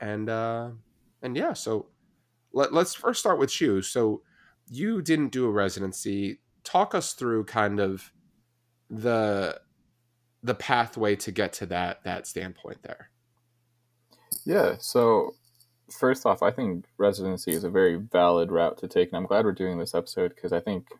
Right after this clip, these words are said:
Speaker 2: many podcasts talk about it, but I think it's important to hear from us as, if you're really trying to get into soccer, 'cause, um, it's kind of the routes that we've taken.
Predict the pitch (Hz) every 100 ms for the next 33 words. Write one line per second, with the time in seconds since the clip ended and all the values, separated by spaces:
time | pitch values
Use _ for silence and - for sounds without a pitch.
0 | - 90 101 98 - 113 110 - 92 -
1 | - 87 - 92 90 107 135 147 _ _
2 | 110 _ - 87 87 92 - 92 - 90
3 | 90 87 92 95 - 95 - 92 90 87
4 | - 85 - 90 - - - - - -
5 | 87 85 90 85 85 87 82 85 - -
6 | - - - - - - - - _ _
7 | _ - 82 80 - 92 85 92 - -
8 | - 95 92 - - 95